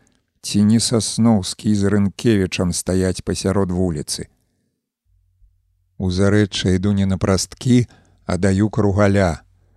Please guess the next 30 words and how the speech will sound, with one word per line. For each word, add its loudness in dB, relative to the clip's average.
Ахвота -4
прайсціся -2
па -2
цэнтры -2
ды -2
зірнуць, -2
што -2
там 0
робіцца. -4
На -4
Міцкевіча 0
вобмаль 0
мінакоў 0
і -4
зусім 0
няма 2
машын. -4
Машын -2
паменіла 2
адразу 2
ж, -2
як -2
пачалася -2
вайна. 0
Прыватны 0
транспарт -2
рэквізавалі 0
на 0
карысць -2
войска. -4